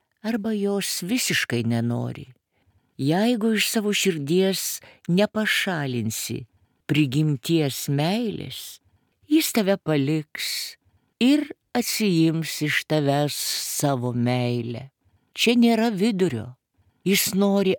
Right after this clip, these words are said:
arba viską turėti, arba nieko. O juk jo širdis verta tavo širdies.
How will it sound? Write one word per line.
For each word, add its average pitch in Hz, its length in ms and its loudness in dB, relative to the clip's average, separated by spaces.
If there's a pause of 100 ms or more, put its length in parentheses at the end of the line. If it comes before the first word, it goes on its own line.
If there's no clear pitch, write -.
arba 123 340 -2
viską 160 560 -2
turėti, 196 720 -2 (440)
arba 208 300 0
nieko. 123 680 -2 (1500)
O 131 100 0
juk 123 280 0
jo 127 260 2
širdis 131 1080 -2 (200)
verta 120 640 0
tavo 185 340 0
širdies. 127 1000 -2